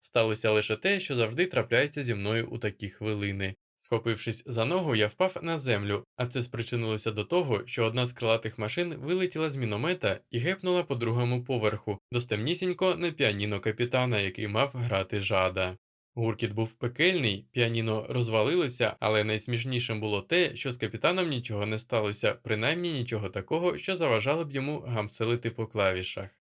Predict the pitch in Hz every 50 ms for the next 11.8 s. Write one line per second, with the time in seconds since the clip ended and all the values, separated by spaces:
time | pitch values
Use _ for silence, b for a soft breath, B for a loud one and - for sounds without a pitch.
0 | _ _ _ _ _ _ - 131 107 104 - - 160 170 156 - 127 107 98 101
1 | 110 107 - 120 117 110 117 107 - - 117 117 - 180 190 170 127 123 123 135
2 | 135 123 196 190 - - 156 127 - 151 131 - 123 117 139 170 160 160 185 170
3 | 143 143 139 127 123 175 196 190 165 127 - 170 170 - - 151 131 123 - 131
4 | 120 104 98 - 123 120 120 107 98 101 101 - 113 104 104 104 98 - 113 110
5 | 107 104 104 98 98 101 101 90 90 _ _ - - 110 - - 127 - 120 120
6 | 120 113 110 107 104 104 104 104 104 113 113 123 135 175 180 - - 139 151 180
7 | 190 185 160 147 147 - 135 127 123 147 147 139 139 127 123 120 117 - - 131
8 | 123 120 - 107 104 - 180 190 180 156 - - - - 185 185 202 202 202 190
9 | - - 127 151 156 139 139 160 165 151 135 139 131 120 113 117 120 120 123 127
10 | 110 104 101 - 104 104 - 107 120 156 180 185 180 160 - 143 127 135 127 123
11 | 110 107 107 - - 131 131 123 120 120 120 110 104 98 95 98